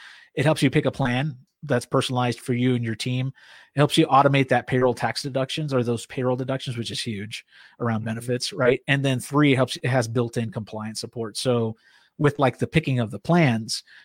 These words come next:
Speaker 1: you know, Gusto sorts through thousands and thousands of small business or small group health insurance plans to find the right ones that fit your budget and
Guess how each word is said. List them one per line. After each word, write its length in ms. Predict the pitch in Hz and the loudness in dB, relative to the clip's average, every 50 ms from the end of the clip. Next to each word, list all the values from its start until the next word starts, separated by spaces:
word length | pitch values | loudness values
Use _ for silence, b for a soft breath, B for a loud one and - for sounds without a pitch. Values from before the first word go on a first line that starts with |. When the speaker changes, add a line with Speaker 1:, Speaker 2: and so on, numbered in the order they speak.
| B B _ | B B _
Speaker 1:
you 140 | 180 139 131 | 0 2 4
know, 240 | 127 117 120 123 - 160 | 4 2 2 0 -4 0
Gusto 400 | 123 147 165 165 - - 165 131 | 4 4 4 4 6 6 6 6
sorts 500 | 120 - - - 151 151 143 - - - | 6 4 4 4 6 4 4 2 -2 -8
through 440 | - 143 143 151 143 131 120 113 113 - | -4 2 4 4 4 4 2 0 -4 -12
thousands 600 | - - 156 139 151 160 147 127 - 120 107 101 | -4 -2 0 4 4 4 4 4 0 -4 -8 -8
and 120 | 107 110 104 | -12 -14 -14
thousands 760 | _ - 143 135 147 151 143 139 117 120 110 104 104 - - _ | _ -8 -6 -2 0 2 2 2 2 -2 -6 -8 -10 -14 -10 _
of 100 | 135 120 - | -6 -4 -2
small 500 | - - - 131 120 120 127 131 139 135 | -4 -4 -4 -4 -4 -2 -2 0 -2 -2
business 800 | 123 113 117 139 135 120 - 135 131 123 123 117 - - - - - _ _ _ _ _ | -4 -6 -2 -2 -2 -2 -2 -6 -6 -6 -6 -6 -8 -8 -10 -10 -14 _ _ _ _ _
or 80 | - 123 | -6 -6
small 360 | - - 143 139 139 139 135 | -4 -4 -2 0 0 0 0
group 260 | 117 120 120 131 131 - | 0 0 -2 -2 0 0
health 180 | 131 131 - 147 | -2 -2 -2 -4
insurance 340 | 143 - 170 175 185 175 - | -6 -4 -4 -6 -6 -6 -6
plans 320 | - 196 202 208 196 196 - | -4 -2 -2 -2 -4 -2 -4
to 80 | 156 131 | -4 -4
find 320 | - - 143 135 139 131 | -2 -4 -2 -2 -2 -2
the 140 | 120 127 117 | -2 -4 -2
right 400 | 117 120 120 123 120 123 127 120 | -2 -2 0 0 0 -2 -4 -6
ones 640 | 117 113 113 113 120 135 156 185 202 196 - - b b b b b b - | -8 -8 -6 -6 -6 -6 -6 -6 -6 -6 -8 -10 b b b b b b -4
that 180 | 139 117 - | -4 -4 -4
fit 460 | - - - - 143 135 131 127 - _ _ | -8 -12 -6 0 2 2 2 2 -2 _ _
your 240 | - 123 127 123 117 | -2 2 2 2 2
budget 480 | 101 - 113 107 117 - 156 175 180 180 _ _ _ _ | 0 -2 -6 -4 -2 0 0 0 0 -2 _ _ _ _
and 440 | 143 139 139 135 131 131 123 117 - | 0 0 2 2 0 0 -2 -4 -6